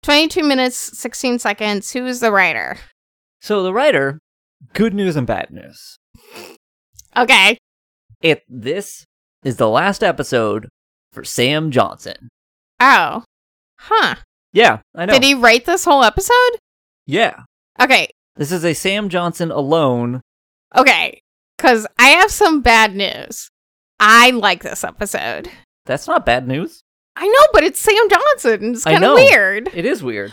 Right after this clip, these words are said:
Speaker 1: But he's, is he the one that we've liked previous episodes
Speaker 2: I
Speaker 1: where
Speaker 2: think,
Speaker 1: he,
Speaker 2: I think
Speaker 1: he
Speaker 2: so,
Speaker 1: wrote
Speaker 2: yeah.
Speaker 1: alone?
Speaker 2: I think so.
Speaker 1: Okay.
Speaker 2: Yeah.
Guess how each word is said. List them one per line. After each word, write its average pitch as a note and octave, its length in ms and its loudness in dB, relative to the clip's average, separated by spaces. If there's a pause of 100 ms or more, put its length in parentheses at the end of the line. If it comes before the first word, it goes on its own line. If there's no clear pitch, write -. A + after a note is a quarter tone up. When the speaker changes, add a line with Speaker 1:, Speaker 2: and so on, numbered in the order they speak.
(120)
Speaker 1:
But D4+ 120 6
he's, F#4 340 2 (140)
is C#4 200 -4
he E4+ 160 -2
the F#4+ 140 0
one F#4 200 0
that D4 140 0
we've C4 260 -4
liked A3+ 300 -2
previous B3+ 560 -4
episodes C#4+ 440 -4
Speaker 2:
I D4 60 -10
Speaker 1:
where C#4 200 0
Speaker 2:
think, C4 200 -6
Speaker 1:
he, E3 40 4
Speaker 2:
I E3 40 2
think A#3+ 180 -4
Speaker 1:
he B3+ 60 -4
Speaker 2:
so, A#3 120 -2
Speaker 1:
wrote B3+ 240 2
Speaker 2:
yeah. A#3+ 60 -8 (360)
Speaker 1:
alone? A#3 600 0 (180)
Speaker 2:
I D#3 80 0
think - 360 -6
so. F2 480 -4 (160)
Speaker 1:
Okay. G#3 420 -8 (140)
Speaker 2:
Yeah. E3 300 -6